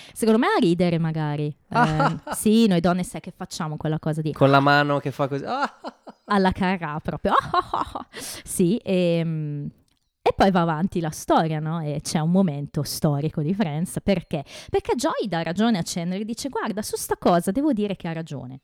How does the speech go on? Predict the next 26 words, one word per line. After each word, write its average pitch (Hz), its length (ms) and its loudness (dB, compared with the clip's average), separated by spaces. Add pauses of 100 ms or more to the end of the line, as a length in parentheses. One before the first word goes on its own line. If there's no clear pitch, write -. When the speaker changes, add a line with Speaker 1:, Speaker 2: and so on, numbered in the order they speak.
Speaker 1:
Perché - 220 -8
anche 392 160 -6
a 359 60 0
me 392 140 0
è - 20 0
capitato. 143 640 -4
Cosa 156 360 -2
gli 131 100 -8
è 135 60 -8
capitato? 143 540 -10 (380)
Speaker 2:
Quando 196 400 6
è - 60 4
arrivato 127 380 6
a - 20 8
New 123 120 2
York, - 600 0
Speaker 1:
<laughs> - 280 -4 (920)
Speaker 2:
s-, - 160 -12 (180)
frequentava 131 560 4
questa - 280 0
ragazza - 580 -2 (880)
che - 120 4
era 156 340 10
una 127 400 6
great 131 340 4
kisser. - 640 -4